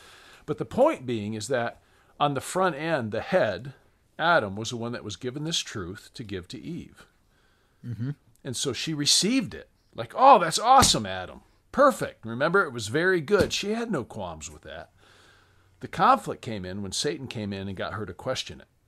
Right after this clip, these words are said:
Speaker 1: right?
Speaker 2: Mm-hmm.
Speaker 1: So just think of that in light of this.
Speaker 2: Right.
Speaker 1: This isn't, "Woman, you don't have a brain. You can't do things." This isn't,
Speaker 2: <laughs> Right.
Speaker 1: "Y-, you're inferior to a man. Shut up." That's not what this is. It's
Speaker 2: <laughs>
Speaker 1: saying, it's saying,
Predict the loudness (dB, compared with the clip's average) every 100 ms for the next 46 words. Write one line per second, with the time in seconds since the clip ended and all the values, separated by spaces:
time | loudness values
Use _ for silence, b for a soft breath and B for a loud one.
0 | _ -14 -14 _ _ _ -10 -6 -2 0
1 | 2 4 4 4 2 0 2 0 0 -2
2 | -2 -6 -10 -6 -2 -2 -4 -10 -14 -8
3 | -8 -8 -12 _ _ _ _ _ _ -10
4 | -10 _ _ _ _ -2 -2 2 4 6
5 | 4 2 -10 -10 -2 0 2 0 0 0
6 | 0 -2 -2 -2 -2 -2 -4 -10 -16 _
7 | -12 -12 -8 -8 -6 -8 -12 -10 -8 -8
8 | -10 -12 -10 -8 -2 2 4 4 2 -4
9 | -12 -12 -12 -12 -8 2 4 4 0 -4
10 | 0 2 4 2 0 0 0 0 -2 -2
11 | -4 -4 -2 0 -2 -6 -6 -6 0 6
12 | 8 6 2 -2 0 0 -2 -4 -2 2
13 | 4 6 4 0 -6 -2 2 2 2